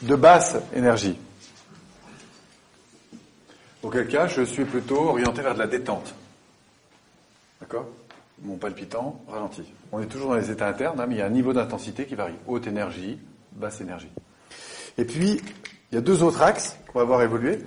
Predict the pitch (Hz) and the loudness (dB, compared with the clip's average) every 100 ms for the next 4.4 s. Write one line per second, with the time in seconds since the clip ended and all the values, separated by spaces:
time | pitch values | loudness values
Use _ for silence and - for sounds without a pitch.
0 | - - - - _ _ - 131 160 165 | -14 -20 -20 -20 _ _ 2 4 6 6
1 | 165 - - - 123 123 127 127 117 123 | 4 -6 -12 -12 0 2 4 4 4 0
2 | 120 156 147 127 160 226 208 - - - | 2 4 4 4 2 2 -2 -12 -20 -20
3 | _ _ _ - _ - 107 127 127 127 | _ _ _ -20 _ -16 -2 0 2 0
4 | 135 151 202 - | 2 0 0 -4